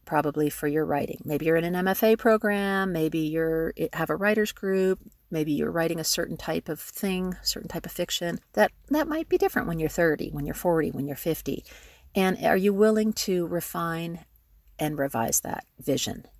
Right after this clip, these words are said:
as life changes, as, as things go along? And are you willing to adapt? I think the more we can practice that, the more we can be honest with ourselves and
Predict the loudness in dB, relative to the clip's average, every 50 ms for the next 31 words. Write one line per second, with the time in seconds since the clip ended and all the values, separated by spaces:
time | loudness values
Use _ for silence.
0 | _ _ 2 2 4 4 4 4 4 2 2 0 0 0 0 -2 -4 -6 -4 -2
1 | -2 -2 -2 -2 -2 -2 -2 -2 -4 -4 -6 -8 -10 -4 -2 2 4 4 4 2
2 | 0 -2 -2 -2 -2 -2 -2 -4 -4 -4 -4 -6 -6 -4 -2 0 0 0 0 0
3 | 0 0 -2 -4 -4 -6 -2 -2 -2 0 0 2 2 2 2 2 -2 -6 -12 -18
4 | -18 -18 -18 -6 -4 2 4 4 4 4 2 0 2 2 2 2 2 2 4 2
5 | 2 0 -2 -4 -6 -10 -4 2 4 4 4 2 0 -4 -4 -2 -2 0 2 2
6 | 0 0 -2 -4 -4 -4 -2 -2 0 0 0 0 0 -2 -2 -4 -4 -6 -6 -6
7 | -6 -10 -14 -20 -20 -4 2 4 4 4 6 4 4 4 2 2 -2 -2 -2 -2
8 | -2 -4 -4 -4 -4 -4 -4 -6 -6